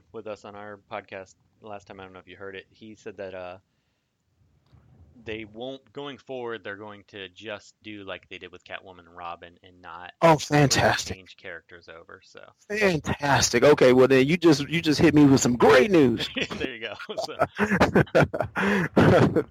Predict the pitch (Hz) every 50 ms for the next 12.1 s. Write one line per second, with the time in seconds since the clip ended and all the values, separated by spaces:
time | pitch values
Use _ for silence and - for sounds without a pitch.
0 | - - 170 170 156 - - - 120 - - 135 135 - 117 - 131 - 170 160
1 | 147 - 247 254 185 - - - - - 143 143 143 135 151 151 185 175 185 190
2 | 196 180 151 - - 117 107 104 110 104 110 107 104 - - - 117 120 117 110
3 | - 113 113 113 110 - 110 110 113 - - - - - - 120 120 117 113 117
4 | 113 113 - - 156 143 - 160 156 135 127 123 123 127 160 180 156 139 139 135
5 | 127 120 117 127 151 277 277 175 143 143 139 139 135 139 135 135 139 147 156 170
6 | 202 180 135 - - 143 139 151 - 147 127 107 269 - - - - 131 127 147
7 | 156 123 107 120 117 120 117 110 104 - 120 117 131 151 196 214 - 226 196 190
8 | 170 143 - - - 147 147 - - 135 123 117 107 104 98 101 101 104 104 _
9 | _ _ _ _ _ _ _ _ _ - 117 110 107 107 104 101 101 98 98 110
10 | 120 131 135 _ - 107 - - 110 98 98 101 - - 113 110 107 104 _ -
11 | 104 92 82 113 117 113 113 110 113 110 104 95 107 101 _ - 113 110 110 107
12 | 101 101